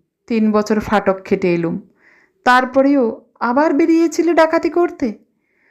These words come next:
ও যে রক্তের টান বাবু, ওখানে ও যে সর্বনাশা বড় পাকের টান। নদীর উপর কালো হয়ে রাত নামলে,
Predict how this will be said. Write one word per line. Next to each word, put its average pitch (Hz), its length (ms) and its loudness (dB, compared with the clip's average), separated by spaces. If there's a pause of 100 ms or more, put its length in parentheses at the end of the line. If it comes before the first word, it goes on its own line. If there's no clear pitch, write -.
(260)
ও 294 120 4
যে 302 160 4
রক্তের 285 500 2
টান 220 220 -2
বাবু, 170 440 -6 (520)
ওখানে 285 460 4
ও 285 80 2
যে 277 120 -2
সর্বনাশা 247 680 -2
বড় 226 280 0 (360)
পাকের 202 320 -4 (140)
টান। 135 320 -8 (640)
নদীর 175 420 4
উপর 180 320 0
কালো 160 340 0
হয়ে 175 260 0
রাত 156 280 0
নামলে, 151 360 -2